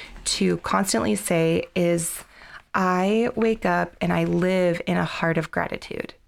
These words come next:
Ask Chris. I even get him on the bandwagon of, you know, if, if the house feels, like, a little down, if the boys are getting at each other,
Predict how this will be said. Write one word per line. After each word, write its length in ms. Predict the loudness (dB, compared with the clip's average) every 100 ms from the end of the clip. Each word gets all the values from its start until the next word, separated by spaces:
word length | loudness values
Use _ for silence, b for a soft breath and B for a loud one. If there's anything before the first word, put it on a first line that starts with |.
| _ -2
Ask 260 | -2 -2
Chris. 340 | -4 -6 -6 -4
I 80 | 0
even 200 | 2 2
get 180 | 0 -2
him 200 | 0 0
on 80 | 0
the 80 |
bandwagon 520 | 0 -2 0 -2 0 0
of, 280 | 0 -2 -6 B B B
you 100 | 0
know, 160 | 2 4
if, 320 | 2 -2 -6 -20 -8
if 240 | -4 -4 -2
the 480 | 0 2 2 0 -2
house 500 | -2 0 2 0 -4
feels, 400 | -2 0 0 0
like, 160 | -4 0
a 60 |
little 180 | 0 0
down, 500 | 0 0 2 2 2
if 120 | 0
the 80 | -2
boys 320 | -2 0 2
are 160 | 2 0
getting 280 | 0 -2 0
at 120 | 2
each 160 | 0 2
other, 380 | 2 4 4